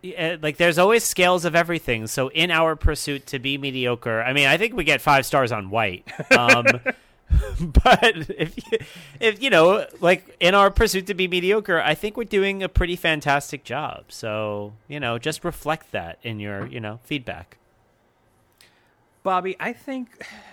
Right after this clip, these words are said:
Speaker 2: <sighs> I, I can't remember the, the exact reference, but I remember you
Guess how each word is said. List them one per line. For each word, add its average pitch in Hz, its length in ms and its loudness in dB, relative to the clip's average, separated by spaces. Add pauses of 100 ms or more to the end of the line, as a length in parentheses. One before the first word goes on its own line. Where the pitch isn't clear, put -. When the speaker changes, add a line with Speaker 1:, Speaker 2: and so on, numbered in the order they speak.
Speaker 2:
<sighs> - 440 -20
I, 147 300 -4
I 165 40 -2
can't 196 280 -8
remember 160 340 -6
the, 143 240 -10
the 139 80 -12
exact 135 400 -8
reference, 131 340 -10
but 151 140 -10
I 151 40 -4
remember 175 520 -8
you 185 240 -12